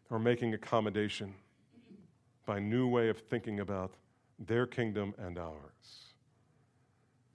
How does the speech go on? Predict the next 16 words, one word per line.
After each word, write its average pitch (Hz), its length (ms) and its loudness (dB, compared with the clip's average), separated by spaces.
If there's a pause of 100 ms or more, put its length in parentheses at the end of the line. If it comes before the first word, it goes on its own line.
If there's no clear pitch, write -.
(800)
Even 160 240 4
in 165 80 8
the 160 100 6
ev-, 139 220 2
evangelical 143 560 2
world, 139 260 0
this 101 140 -8
is 90 80 -14
happening. 87 380 -10 (1000)
We 151 80 4
shouldn't 151 240 2
be 135 80 4
surprised 127 480 4
by 127 100 6
the 113 100 4
liberals. 120 580 -2